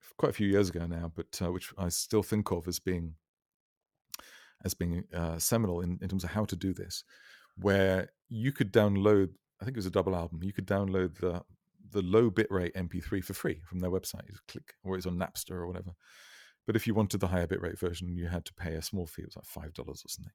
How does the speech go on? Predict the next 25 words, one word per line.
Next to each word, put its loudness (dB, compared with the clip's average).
right? -10
But 6
if 2
you 0
wanted -2
the -10
second -2
side -2
of -6
it, -4
you -2
had -2
to -20
pay, -4
you -4
know, -4
they 4
had 2
tiers 2
all 0
the 0
way 0
up -4
to 0
the 0